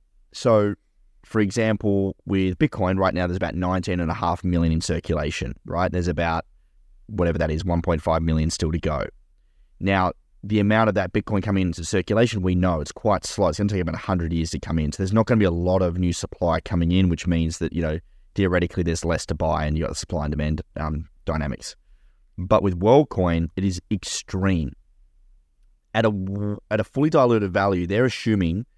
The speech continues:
that the company right now is valued at nearly twenty-five billion dollars,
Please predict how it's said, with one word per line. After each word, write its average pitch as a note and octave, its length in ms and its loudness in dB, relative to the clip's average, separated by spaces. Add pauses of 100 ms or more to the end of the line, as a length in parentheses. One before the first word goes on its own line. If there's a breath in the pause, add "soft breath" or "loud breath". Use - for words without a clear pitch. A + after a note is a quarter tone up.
(500)
that G#2+ 260 2 (240)
the G#2 160 2
company B2+ 440 0
right G2+ 320 2
now F2+ 400 0
is F#2+ 140 0
valued F#2+ 500 2
at G2+ 120 -4
nearly F#2+ 260 0
twenty-five G#2 840 -2
billion F#2+ 380 2
dollars, E2 480 -6